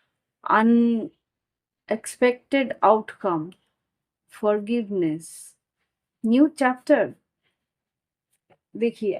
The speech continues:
এ-, এক সেকেন্ড, এখানে এই কার্ডসগুলো এরকমভাবে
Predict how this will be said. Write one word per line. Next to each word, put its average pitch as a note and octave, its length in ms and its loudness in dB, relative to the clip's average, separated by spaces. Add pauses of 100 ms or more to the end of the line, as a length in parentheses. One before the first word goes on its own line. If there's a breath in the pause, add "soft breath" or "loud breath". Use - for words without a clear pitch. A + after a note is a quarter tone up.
এ-, A3+ 260 -4
এক A#3 220 -4
সেকেন্ড, F3 460 -8 (1160)
এখানে A#3 280 -4
এই A#3 60 -8
কার্ডসগুলো A3 500 -2
এরকমভাবে A3+ 560 -6